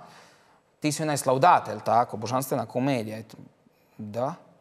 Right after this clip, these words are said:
"Aha, lijepo, znači, promoviraš, promičeš te vrijednosti, a ne živiš ih sam." Ja kažem, "U pravu si." <laughs> "U pravu si, ovo je iznimka,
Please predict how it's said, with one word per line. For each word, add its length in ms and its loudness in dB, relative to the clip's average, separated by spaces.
"Aha, 240 0
lijepo, 380 0
znači, 260 -14
promoviraš, 720 -2
promičeš 440 -8
te 140 -4
vrijednosti, 640 -4
a 220 2
ne 120 -4
živiš 360 -8
ih 60 -16
sam." 260 -14
Ja 100 -10
kažem, 200 -12
"U 60 -14
pravu 280 -10
si." 200 -18
<laughs> 340 -20
"U 60 -20
pravu 220 -2
si, 200 -12
ovo 140 -2
je 60 0
iznimka, 540 -2